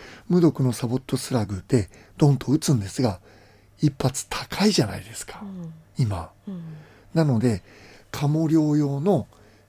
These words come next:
Speaker 1: 禁止になっていない鉛の散弾を、その散弾銃に込めて、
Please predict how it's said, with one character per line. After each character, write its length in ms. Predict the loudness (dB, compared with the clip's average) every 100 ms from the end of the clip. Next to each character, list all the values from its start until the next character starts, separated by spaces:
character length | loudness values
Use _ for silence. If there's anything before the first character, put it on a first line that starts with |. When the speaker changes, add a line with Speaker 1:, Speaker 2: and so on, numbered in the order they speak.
| _
Speaker 1:
禁 280 | -2 0 0
止 220 | 0 -2
に 140 | -2
な 140 | -2 -4
っ 20 |
て 240 | -8 -8
い 100 | -6
な 160 | -4 -6
い 80 | -6
鉛 400 | -6 -4 -2 0
の 100 | -2
散 340 | -4 -4 -4 -2
弾 240 | -2 0
を、 220 | 2 0 -2 -20 -20 -20 -20 -12
そ 160 | -4
の 100 | -4
散 320 | -4 -2 -2
弾 220 | 0 0 -2
銃 140 | -4
に 140 | -8
込 200 | -10 -2
め 140 | 0 0
て、 280 | 2 0